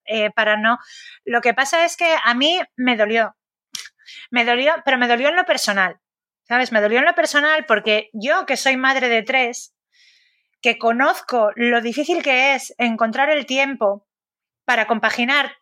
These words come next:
tu maternidad, tu casa y tu trabajo con, con la escritura, eh, descubrir que detrás de esa madre trabajadora,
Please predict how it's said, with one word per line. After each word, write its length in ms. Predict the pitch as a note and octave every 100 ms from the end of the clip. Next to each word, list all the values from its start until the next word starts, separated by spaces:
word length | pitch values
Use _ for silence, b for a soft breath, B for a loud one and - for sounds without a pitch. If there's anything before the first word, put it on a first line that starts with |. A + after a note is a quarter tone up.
| _
tu 80 | A#3+
maternidad, 680 | A#3 A#3 A3 A#3+ C4+ B3 - _ _
tu 140 | B3 A#3+
casa 460 | C#4+ D4+ A#3 G3 B B -
y 140 | D4+
tu 120 | A#3 C#4
trabajo 600 | B3 A#3 D#4 - A3 G3+ B B B -
con, 420 | C4+ A#3+ A3 A3
con 260 | - A#3+ A#3
la 80 | A#3
escritura, 880 | A#3 - A3 G#3+ D#4 E4+ A#3 B3+ - _ _ b b b _ _ _ _ -
eh, 560 | B3 A#3 A#3 A3+ - _ _ _ _
descubrir 760 | - A#3+ B3 - A#3+ C#4 F#4 D#4+
que 80 | A#3+
detrás 340 | A3 C4 D4+
de 200 | F4 E4+
esa 920 | E4+ E4 D4+ D4+ C#4+ C#4+ C#4 C#4 C4+ -
madre 500 | B3+ C#4+ D4 C#4 B3+
trabajadora, 1040 | B3+ B3 A#3+ B3+ B3 C4+ C4+ A#3 G#3+ A#3